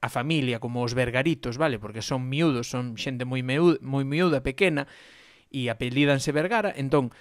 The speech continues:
Luís Vergara contanos nese vídeo, eh,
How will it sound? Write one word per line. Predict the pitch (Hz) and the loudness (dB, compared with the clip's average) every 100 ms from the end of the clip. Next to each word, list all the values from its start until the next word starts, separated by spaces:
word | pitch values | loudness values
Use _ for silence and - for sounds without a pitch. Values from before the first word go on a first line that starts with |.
| - - | -20 -2
Luís | 208 277 | 2 6
Vergara | 269 254 269 240 | 6 6 6 4
contanos | 247 233 202 190 185 | 4 4 2 2 0
nese | 196 - 220 | 0 2 2
vídeo, | 220 151 135 135 - _ _ _ - | 2 2 2 0 -4 _ _ _ -2
eh, | 160 151 143 139 | 0 2 2 0